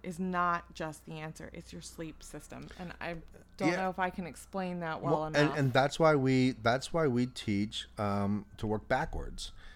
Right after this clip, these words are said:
Speaker 2: Um, don't be so quick to get, to go out and buy a sleeping bag. Work backwards. So, you know, what are you gonna wear to bed? What's your sleeping pad? Are you sleeping in a tent or are you sleeping in a hammock?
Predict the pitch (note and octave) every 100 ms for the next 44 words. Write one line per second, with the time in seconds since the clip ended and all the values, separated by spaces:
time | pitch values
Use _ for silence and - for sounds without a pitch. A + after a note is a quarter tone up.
0 | - G#2+ G#2 G2 G2 - G2+ B2+ B2+ C#3+
1 | C#3+ B2+ - F3+ C3+ - A#2+ A#2+ A#2+ A2
2 | - - - A#2 G#2+ A2+ A2+ G#2+ A2 -
3 | G3 G3 F2+ E2 D2+ G2 - - - B2
4 | C3 - - D#3 C#3 E2+ B1+ - - -
5 | - - - A#2 A2 G#2+ G#2 B2 G#2 G2
6 | B2+ D3 D3 C3+ C3 B2+ A#2+ D#3+ C3 D#2
7 | - - - - G#2+ - A#2 - - A#2
8 | B2 A#2 - - D3 D3+ - - - -
9 | - - G#2 G2+ - G#2+ G#2+ G#2 G2 F#2+
10 | - A2 D3 F#3 - - - - A#2 G#2+
11 | A#2+ A#2+ A#2 A#2+ A#2+ B2 - D3+ C3+ -
12 | - -